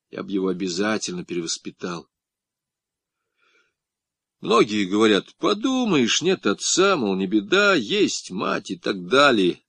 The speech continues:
Ну, конечно, человек может привыкнуть к чему угодно, а я все равно думаю об отце. Вот только лягу в постель, закрою глаза, и сразу он появляется передо мной.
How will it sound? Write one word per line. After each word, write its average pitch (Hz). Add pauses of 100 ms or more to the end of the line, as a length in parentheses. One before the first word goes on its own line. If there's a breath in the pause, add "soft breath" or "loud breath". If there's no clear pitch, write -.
Ну, -
конечно, 101 (760)
человек 127
может 156
привыкнуть 92
к -
чему 95
угодно, 92 (540)
а -
я 92
все 92
равно 120
думаю 117
об 90
отце. 90 (640)
Вот -
только 92
лягу 107
в -
постель, 101
закрою 101
глаза, 101
и 98
сразу 101
он 98
появляется 101
передо 90
мной. 90